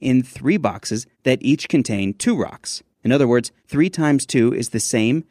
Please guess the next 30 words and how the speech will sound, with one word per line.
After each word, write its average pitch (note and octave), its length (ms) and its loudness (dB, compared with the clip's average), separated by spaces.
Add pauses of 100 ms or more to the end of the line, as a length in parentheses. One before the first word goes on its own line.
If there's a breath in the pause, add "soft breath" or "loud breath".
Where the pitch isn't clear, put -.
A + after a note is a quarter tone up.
(120)
as A2 260 -4
two C#3 340 0
plus - 380 -2
two G2+ 340 0
plus - 420 -6
two, E3 360 0 (160)
which, - 360 -4
of B2+ 180 0
course, F2+ 320 -2
is A2 160 0
six. - 540 -2 (320)
Aha! G#2+ 500 -2 (240)
So C3 180 0
we C#3+ 220 2
can G#3+ 220 0
just E3 240 -2
think D#3 260 -2
of A#2+ 140 -2
multiplication A#2+ 880 -2
as C3 240 -4
adding A#2+ 340 -2
some D#3 400 2
number B2+ 240 2
together G#2 480 -2 (140)
some C#3 280 2
other D#3 240 2
number G#2 340 0
of G2 120 -8
times, - 600 -2
right? G#2+ 280 0